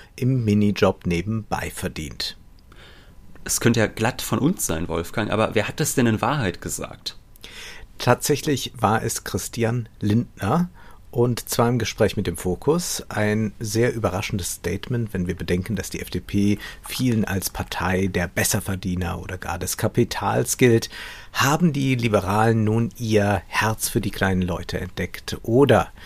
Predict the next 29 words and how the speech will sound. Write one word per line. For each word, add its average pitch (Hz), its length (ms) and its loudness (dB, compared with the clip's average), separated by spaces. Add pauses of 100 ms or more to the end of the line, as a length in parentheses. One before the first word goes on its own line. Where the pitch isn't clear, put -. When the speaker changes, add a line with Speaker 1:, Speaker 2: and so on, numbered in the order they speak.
(240)
Speaker 1:
ist - 160 -6
das 110 120 2
einfach 98 240 0
nur 101 320 0
ein 95 360 0
Wahlkampfgag? 98 840 0 (440)
Darüber 123 840 4
wollen 101 200 4
wir 90 120 4
heute 90 200 0
sprechen, 165 760 2 (200)
denn 143 300 4 (140)
wir 131 240 2
haben 117 260 4
uns 110 380 -2
das 95 240 0
Wahlprogramm 104 760 0 (100)
der 107 240 4
F - 140 -6
D 107 120 0
P 92 400 -2 (200)
genauer 131 460 4
angesehen. 87 500 -8 (840)
Speaker 2:
"Nie 113 480 2
gab 95 340 -2
es 104 200 0
mehr 101 260 0
zu - 160 4
tun." 107 420 2